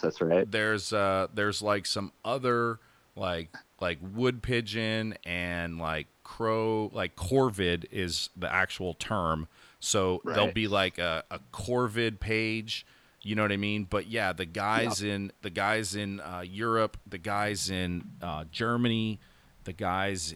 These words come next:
Speaker 2: in, uh, Finland, Sweden. Yeah, bro, they chase 'em. They're just as bananas about 'em as we are. And, and
Speaker 1: I
Speaker 2: they
Speaker 1: know.
Speaker 2: have, like, they have a couple different, uh,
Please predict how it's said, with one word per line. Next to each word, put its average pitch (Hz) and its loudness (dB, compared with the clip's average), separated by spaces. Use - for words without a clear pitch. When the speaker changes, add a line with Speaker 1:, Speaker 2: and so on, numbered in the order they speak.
Speaker 2:
in, 92 -8
uh, 82 -6
Finland, 110 0
Sweden. 110 0
Yeah, 104 0
bro, 87 0
they 95 2
chase 107 -2
'em. 92 -2
They're 104 4
just 107 -4
as 87 -4
bananas 98 0
about 92 2
'em 92 0
as 78 -2
we 110 0
are. 73 -2
And, 87 0
and 98 -4
Speaker 1:
I 87 -2
Speaker 2:
they 120 4
Speaker 1:
know. 135 6
Speaker 2:
have, 98 2
like, 87 0
they 104 -4
have 101 4
a 87 -6
couple 98 2
different, 92 -2
uh, 82 -2